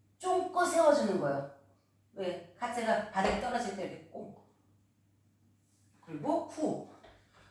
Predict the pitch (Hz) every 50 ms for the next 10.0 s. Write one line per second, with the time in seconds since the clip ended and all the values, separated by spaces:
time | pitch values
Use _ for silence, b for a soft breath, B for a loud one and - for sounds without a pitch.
0 | _ _ - 156 147 143 151 151 151 147 143 143 151 147 151 - - - - 156
1 | - 170 160 165 165 - 165 170 - 226 214 214 - - - - - - 131 -
2 | - - 269 302 302 269 196 180 165 147 156 151 139 143 - - - - - B
3 | B B B B B B B _ - - - 175 175 180 180 - - 180 165 156
4 | 147 143 143 180 220 - - - - 277 285 262 226 - 180 175 180 202 208 202
5 | - - - 220 202 - - 170 175 - 240 - 185 180 - 151 147 143 - 202
6 | 190 190 190 - - - - - _ b b b b b b b b b b _
7 | _ - 233 233 233 226 220 - - - 196 202 196 196 - - - - 165 165
8 | 165 160 165 160 156 135 143 147 147 - 233 - - - - _ _ _ _ 175
9 | 165 160 165 165 - - 165 170 170 165 165 160 - - - - - - -